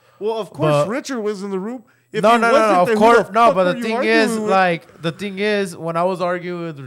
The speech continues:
Speaker 2: Richard, saying, "Was that a challenge?" I literally thought it was just me and him arguing. It was just me and him in the room. I was so angry and filled with adrenaline that I had no idea that Goo was there, that Ali was there.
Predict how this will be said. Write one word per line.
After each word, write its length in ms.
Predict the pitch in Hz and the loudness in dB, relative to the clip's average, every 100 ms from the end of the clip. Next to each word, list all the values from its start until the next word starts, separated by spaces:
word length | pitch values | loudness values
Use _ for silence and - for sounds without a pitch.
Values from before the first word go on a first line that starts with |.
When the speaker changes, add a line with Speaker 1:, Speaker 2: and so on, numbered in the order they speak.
| 123 | -10
Speaker 2:
Richard, 480 | 156 180 - 190 175 | -10 -8 -6 -6 -6
saying, 400 | - 165 165 143 | -8 -8 -8 -8
"Was 180 | 139 127 | -8 -6
that 220 | 127 143 | -6 -4
a 80 | 151 | -6
challenge?" 600 | - 135 143 165 165 - _ _ _ _ _ - | -8 -8 -6 -6 -8 -12 _ _ _ _ _ -6
I 120 | 151 | -4
literally 460 | 156 165 175 170 165 | -4 -6 -6 -8 -8
thought 400 | - 151 156 - | -4 -2 -4 -6
it 60 | |
was 200 | 147 143 | -10 -10
just 220 | 151 143 117 | -10 -12 -14
me 480 | 127 151 165 165 - | -14 -12 -10 -12 -14
and 180 | 139 120 | -14 -10
him 280 | 151 156 151 | -10 -10 -8
arguing. 600 | 135 135 127 131 135 135 | -8 -8 -10 -10 -12 -12
It 40 | |
was 180 | 135 135 | -10 -10
just 160 | 135 123 | -10 -10
me 180 | 131 151 | -8 -8
and 100 | 127 | -6
him 200 | 151 151 | -6 -8
in 80 | 139 | -12
the 100 | 131 | -10
room. 340 | 127 131 135 _ _ _ - | -8 -8 -10 _ _ _ -6
I 40 | |
was 160 | 143 143 | -6 -4
so 380 | 160 156 170 160 | -4 -2 -2 -2
angry 440 | 147 156 151 156 | -4 -6 -6 -4
and 140 | 135 | -4
filled 260 | - 143 147 | -4 -2 -2
with 140 | 147 | -2
adrenaline 720 | 135 127 123 135 147 147 147 139 | -4 -6 -4 -2 -2 -2 -4 -4
that 280 | 127 120 - - _ - | -4 -6 -8 -20 _ -6
I 80 | 131 | -4
had 220 | 147 175 | -2 -4
no 260 | 147 151 170 | -4 -2 -2
idea 400 | 156 139 156 165 | -2 -2 -2 -2
that 220 | 143 131 120 | -4 -8 -6
Goo 240 | 131 156 | -4 -4
was 260 | 165 170 147 | -4 -4 -4
there, 260 | 170 165 | -4 -4
that 160 | 143 110 | -6 -8
Ali 240 | 113 151 165 | -8 -8 -8
was 220 | 160 143 | -8 -6
there. 260 | 156 160 | -6 -6